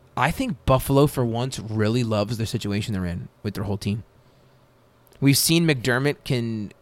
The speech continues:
pull rabbits out of his hats and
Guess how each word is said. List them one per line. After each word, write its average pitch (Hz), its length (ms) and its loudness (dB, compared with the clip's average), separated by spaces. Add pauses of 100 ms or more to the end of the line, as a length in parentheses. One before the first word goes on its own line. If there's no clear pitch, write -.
(220)
pull 127 180 2
rabbits 107 340 0
out 107 140 -2
of 107 60 -2
his 98 100 -6
hats 101 480 -4 (180)
and 98 560 -4